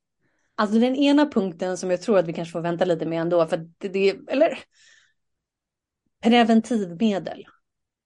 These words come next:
Alltså, den är bara ett stort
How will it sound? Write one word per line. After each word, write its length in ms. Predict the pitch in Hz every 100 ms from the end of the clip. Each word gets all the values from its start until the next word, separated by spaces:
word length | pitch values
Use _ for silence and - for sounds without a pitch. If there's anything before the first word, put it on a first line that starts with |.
| _ _ _ _ _ _ _ _ _ _ -
Alltså, 720 | 202 - 208 190 190 185 190 - _ _ _ _ _ _ _ _ _ _ -
den 280 | 196 226 214
är 80 |
bara 180 | 180 175
ett 100 | 160
stort 600 | - - - 240 220 -